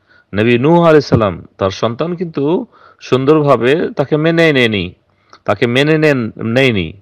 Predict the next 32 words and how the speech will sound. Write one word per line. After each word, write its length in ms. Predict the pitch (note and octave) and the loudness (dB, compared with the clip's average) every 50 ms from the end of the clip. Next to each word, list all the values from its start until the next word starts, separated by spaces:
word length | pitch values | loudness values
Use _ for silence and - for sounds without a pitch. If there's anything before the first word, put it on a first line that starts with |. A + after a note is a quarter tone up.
| _ _ _ _ _ _ _ _ _ - - | _ _ _ _ _ _ _ _ _ -4 -2
আল্লাহকে 680 | - A#2+ C3+ C3 B2+ - B2+ A#2+ A2+ G#2+ G#2 A2+ A#2+ A#2+ - | 2 2 2 2 2 0 0 2 2 2 2 0 -2 -4 0
পরিপূর্ণভাবে 600 | - C3+ C3+ C#3 C3+ D#3 D#3+ D#3+ D#3 D3+ D#3 D#3 D#3 | 2 2 2 2 0 -2 -2 0 2 4 4 4 4
মানেনি, 480 | E3 F#3 F#3 F3+ E3 C3+ G#2+ F#2 F2 - _ _ _ _ _ _ _ _ _ _ _ _ - | 4 2 2 2 2 0 -2 -4 -6 -10 _ _ _ _ _ _ _ _ _ _ _ _ -4
যার 640 | F2+ A2 A#2 B2+ C3 C3+ C3+ B2+ B2+ - - - G#2+ | 0 2 4 6 6 4 4 2 -2 -6 -8 -6 -4
ভিত্তিতে 380 | A#2+ C3 - C#3+ C3+ B2 C#3 | -4 -2 -2 -4 -2 0 0
আল্লাহ 160 | B2 A#2+ B2 | 2 2 0
সুবহানাহু 520 | A#2 - A#2+ G#2+ - D3+ D3 D3 D3 C#3 C3 | -2 -2 -8 -6 -2 -2 -2 0 0 -2 -2
ওয়া 120 | A#2+ A#2 | -2 -2
তাআলা 440 | - - G#2 G#2 A2 B2+ D3 E3+ - - _ _ _ _ _ _ _ F#2+ | 0 0 0 2 2 2 0 0 -2 -8 _ _ _ _ _ _ _ -4
নবী 220 | G#2+ A2 A2+ A2+ | -2 0 0 0
নূহ 160 | A2+ C#3+ D#3 | 0 2 0
আলাইহিস 240 | D#3+ D#3 C#3+ C#3 C3+ | 2 2 2 0 0
সালামকে 600 | - C#3+ B2+ B2 A#2+ A#2 - A2+ G#2+ G#2+ G2+ G#2 - | 0 0 0 0 -2 -4 -4 0 0 0 0 0 -2
তিনি 140 | - A#2 A2 | -4 -2 -2
এভাবে 240 | G#2+ G#2+ C3 C#3 C3+ | -2 -2 0 0 0
ঘোষণা 340 | B2+ C3 A#2+ - B2 A#2 A2+ | 0 -2 -4 -4 -4 -4 -2
দিয়েছেন, 500 | G2+ G#2 G2+ F#2+ - A2 F#2 E2+ D#2+ E2 - _ _ _ _ _ _ | 0 0 -2 -2 -2 -6 -8 -8 -10 -12 -18 _ _ _ _ _ _
"ইন্নাহু 540 | - G2+ A#2+ B2+ B2 A#2+ A#2 A#2 A2+ G#2+ G#2 | -6 -6 -4 -2 0 0 2 2 4 2 4
লাইসা 420 | G2+ A2 B2+ C3+ B2 - - B2 A2+ A2 - - _ _ _ - G2+ | 4 4 2 2 0 -2 -4 -4 -4 -4 -8 -14 _ _ _ -10 -8
মিন 360 | G2+ G#2 G#2 G2 G2 F#2 - - | -6 -4 -4 -4 -4 -6 -8 -6
আহলিক।" 600 | - G#2 A2 G#2 F#2+ G2 G#2+ A2+ G2+ - - - _ _ _ _ _ _ _ _ _ _ _ _ _ _ _ - - _ _ _ _ - | -2 -2 -2 -2 -2 -2 0 0 -2 -2 -6 -14 _ _ _ _ _ _ _ _ _ _ _ _ _ _ _ -20 -20 _ _ _ _ -2
আহ, 80 | F#2 | 0
আল্লাহ 340 | F#2+ F#2+ F#2 - - C3+ C#3 | 2 2 2 2 2 2 2
সুবহানাহু 180 | C3+ - C#3 C#3 | 0 -2 -4 -6
ওয়া 100 | C#3+ B2+ | -2 -2
তাআলা 160 | C#3 B2+ C3 | 0 2 2
এভাবে 320 | C3 D3 D3 D3 C3+ B2+ | 4 4 4 4 4 4
বলেছেন 400 | A2+ G#2+ - - C#3 A2 G#2 - - _ _ _ _ _ - | 2 2 0 -2 -4 -4 -6 -10 -12 _ _ _ _ _ -4
যে, 140 | F#2 G#2+ G#2 | -2 0 2
"হে 340 | G#2+ A#2+ A#2+ A#2 A2 G#2+ G2 | 2 4 4 4 4 4 2
নবী 260 | G2+ G2 G2 G2+ G#2 | 0 -2 -2 0 2
নূহ, 460 | B2 D3 D#3 C#3+ B2 G#2+ F2 E2+ F2 | 4 6 6 6 6 4 0 -6 -14